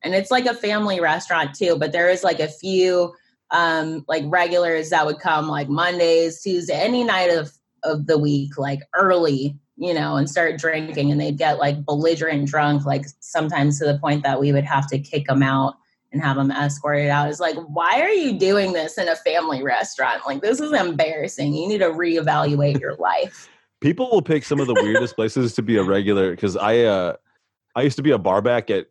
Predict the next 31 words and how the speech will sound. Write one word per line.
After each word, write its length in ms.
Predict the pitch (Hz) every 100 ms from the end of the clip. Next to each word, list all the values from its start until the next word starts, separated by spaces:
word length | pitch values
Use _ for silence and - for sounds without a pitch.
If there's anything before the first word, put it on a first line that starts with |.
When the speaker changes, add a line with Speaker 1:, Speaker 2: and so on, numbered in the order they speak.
| -
Speaker 2:
Coyote 400 | 110 110 101 95
Ugly, 420 | 92 110 123 123 - _ _ -
like, 200 | 107 98
Speaker 1:
Oh, 60 | 180 392 202
well, 20 |
that's 340 | 185 208 - -
cool. 640 | - 214 196 226 269 - -
Speaker 2:
a 40 |
while 220 | 127 117
ago. 120 | 113 110
Yeah, 280 | 120 117 110
it 80 | 127
was, 220 | 147 139
uh, 200 | - 208 180
honestly, 340 | 156 180 151 139
it 80 | 131
wasn't 200 | 131 127
a 40 |
bad 240 | 107 101
job. 320 | 95 107 101 95
I 20 |
mean, 140 | 104
like, 140 | 101 95
all 160 | 110 120
I 80 |
had 100 | 117
to 60 | 110
do 160 | 104 110
was 100 | 101
just, 140 | 98
like, 200 | 104 92